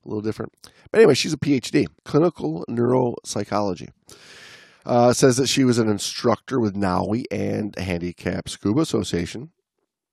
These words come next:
and has had a number of stories in Immersed over the years.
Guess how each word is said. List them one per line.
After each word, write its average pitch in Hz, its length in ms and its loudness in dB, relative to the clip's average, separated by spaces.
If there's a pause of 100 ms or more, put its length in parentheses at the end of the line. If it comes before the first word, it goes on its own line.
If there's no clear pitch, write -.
(260)
and 104 160 -6
has 107 160 -2
had 110 220 -2
a 110 320 0 (100)
number 117 280 -4
of 101 80 -6
stories 92 460 -4
in 90 720 -6 (600)
Immersed 101 380 -8 (440)
over 101 160 -6
the 113 100 -2
years. 123 320 -10